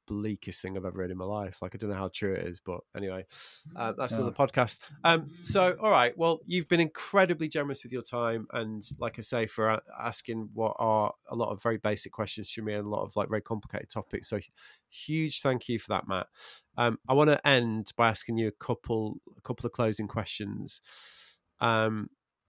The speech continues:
Speaker 1: do you think any conflict like this has ever been resolved by boiling it down to, uh, a good versus evil narrative?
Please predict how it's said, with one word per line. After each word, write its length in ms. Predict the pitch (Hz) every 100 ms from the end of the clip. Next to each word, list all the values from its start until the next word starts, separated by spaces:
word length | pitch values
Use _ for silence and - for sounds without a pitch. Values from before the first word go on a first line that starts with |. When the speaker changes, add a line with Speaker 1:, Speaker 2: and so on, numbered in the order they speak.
| - - _ -
Speaker 1:
do 120 | 180
you 80 | 196
think 240 | 208 190
any 160 | 190 180
conflict 440 | 180 170 - -
like 220 | 143 123
this 460 | 127 110 95 - -
has 100 | 117
ever 180 | 117 110
been 200 | 120 110
resolved 560 | 104 117 107 98 -
by 180 | 107 104
boiling 360 | - 107 107 104
it 120 | 90
down 400 | 107 101 98 98
to, 500 | - 104 101 98 95
uh, 380 | 107 101 95 95 -
a 60 |
good 240 | 101 113 101
versus 480 | 107 104 - 101
evil 380 | - 110 98 98
narrative? 420 | 95 95 98 92